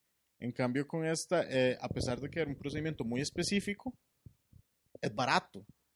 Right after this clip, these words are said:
Entonces, eh, bajo ese, ese procedimiento, eh, creo que a la fecha todavía se usa para detectar, eh,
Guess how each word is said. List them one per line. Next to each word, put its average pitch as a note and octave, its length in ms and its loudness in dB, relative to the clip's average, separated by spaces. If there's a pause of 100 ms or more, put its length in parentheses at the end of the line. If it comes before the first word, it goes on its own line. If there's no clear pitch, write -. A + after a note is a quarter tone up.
(120)
Entonces, C#3 720 0 (220)
eh, A2 420 0 (200)
bajo A2+ 340 0
ese, C3 560 0
ese B2+ 160 -4
procedimiento, C#3 800 -2 (640)
eh, G#2 340 2
creo B2+ 160 0
que F3 100 0
a E3 60 4
la C3+ 100 2
fecha D3 260 -2
todavía B2 320 -2
se D#3+ 120 -2
usa F#3+ 300 -4 (520)
para G#2+ 220 -2
detectar, G#2+ 640 -2
eh, F#2 680 -6